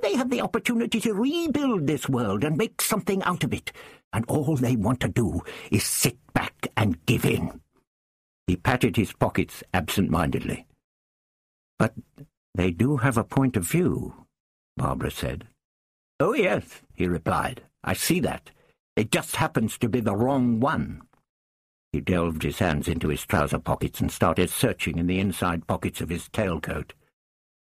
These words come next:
"I don't think they even know how to fight," said Susan. "I was talking to one of them who told me his name was Christas.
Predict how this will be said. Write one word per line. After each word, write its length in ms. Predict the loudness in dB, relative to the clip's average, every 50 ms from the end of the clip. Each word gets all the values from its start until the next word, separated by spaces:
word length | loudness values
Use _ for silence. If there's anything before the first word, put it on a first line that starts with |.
| _ _ _ _ _ _ _ _ _ _ _ _ -2
"I 180 | 0 0 2 2
don't 320 | 2 2 2 2 2 0
think 300 | -2 0 0 0 0 -2 -6 _ _ -20 -20 -20 _ _ _ _ _ _ -2
they 140 | 0 0 2
even 420 | 2 2 0 2 2 2 2 4 4
know 380 | 2 2 2 0 -2 -4 -6 _ _ _ _ _ -8 -2 0
how 160 | 0 0 0
to 140 | 0 0 0
fight," 520 | 0 0 0 -2 -2 -4 -8 -12 -18 -18 -20 _ _ _ _ _ _ _ _ _ -4
said 220 | -4 -4 -2 -2
Susan. 480 | -4 -2 -2 -2 -4 -6 -10 -10 -12 _ _ _ _ _ _ _ _ _ _ -20 -10 -4
"I 160 | -2 0 0 2
was 240 | 0 0 -2 -2
talking 340 | -2 -2 -2 0 -2 -2 -2 -2
to 100 | -2 -2
one 200 | 0 0 0 0
of 140 | 0 0
them 140 | -2 -2 -2 -4 -8 -14 -8 -4
who 120 | -4 -4
told 280 | -2 0 0 2 2 2
me 120 | 2 2
his 180 | 2 0 2 2
name 260 | 2 2 2 2 2
was 160 | 0 0 -2
Christas. 720 | -2 -2 0 0 0 -2 -2 -4 -4 -4 -4 -8 -14 -20